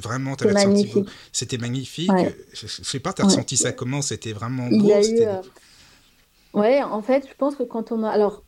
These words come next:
Speaker 2: je parle des fans de Johnny, hein, pas les gens qui sont fils
Speaker 1: Oui,
Speaker 2: de
Speaker 1: bien
Speaker 2: lui,
Speaker 1: sûr,
Speaker 2: mais, euh,
Speaker 1: oui.
Speaker 2: on, on est tous, euh, je pense que quand on a appris son décès, on a eu besoin, enfin, moi, en tout cas, j'ai eu besoin de me connecter à lui,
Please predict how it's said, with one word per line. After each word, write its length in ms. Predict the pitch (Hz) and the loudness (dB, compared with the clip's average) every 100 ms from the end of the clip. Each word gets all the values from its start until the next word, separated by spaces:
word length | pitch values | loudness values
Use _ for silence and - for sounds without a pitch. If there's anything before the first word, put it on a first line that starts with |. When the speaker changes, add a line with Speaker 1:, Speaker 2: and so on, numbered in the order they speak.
| - | -20
Speaker 2:
je 100 | - | -6
parle 200 | 214 208 | -2 0
des 100 | 208 | 0
fans 140 | 208 | -2
de 160 | 202 196 | -4 -4
Johnny, 400 | 185 214 208 240 | -2 -4 -4 -6
hein, 80 | 202 | -6
pas 140 | 202 | -8
les 120 | 190 | -8
gens 160 | 185 196 | -8 -12
qui 120 | 196 | -12
sont 160 | 196 196 | -14 -14
fils 220 | - 147 | -6 0
Speaker 1:
Oui, 60 | 160 | 2
Speaker 2:
de 40 | |
Speaker 1:
bien 180 | 208 247 | 2 0
Speaker 2:
lui, 0 | |
Speaker 1:
sûr, 340 | 269 220 202 | 2 0 0
Speaker 2:
mais, 20 | |
euh, 260 | 190 190 196 | 0 0 0
Speaker 1:
oui. 340 | 117 233 214 | -2 -6 -4
Speaker 2:
on, 180 | 208 202 - | -6 -6 -6
on 80 | 208 | -4
est 180 | 220 220 | -4 -2
tous, 320 | 330 349 - | -4 -4 0
euh, 800 | 240 226 220 214 214 208 208 202 208 202 | 4 4 4 2 2 2 0 -4 -12 -14
je 120 | 220 | -12
pense 260 | 220 269 277 | -8 -8 -8
que 80 | |
quand 200 | 214 220 | -8 -10
on 120 | 214 202 | -8 -8
a 80 | |
appris 280 | 196 196 - | -8 -10 -10
son 180 | 247 226 | -10 -10
décès, 440 | 202 202 - 254 | -10 -12 -2 -2
on 120 | 254 196 | -2 -4
a 100 | 196 | -8
eu 100 | 202 | -6
besoin, 300 | 185 196 226 | -8 -8 -10
enfin, 140 | 214 | -12
moi, 140 | 185 208 | -12 -12
en 40 | |
tout 120 | 214 | -16
cas, 160 | 156 196 | -14 -14
j'ai 120 | 202 | -12
eu 40 | 190 | -10
besoin 240 | 185 196 | -10 -12
de 60 | 208 | -18
me 80 | |
connecter 540 | 190 202 190 185 - 202 | -12 -10 -10 -6 0 2
à 80 | 185 | 0
lui, 320 | 185 240 | -4 -6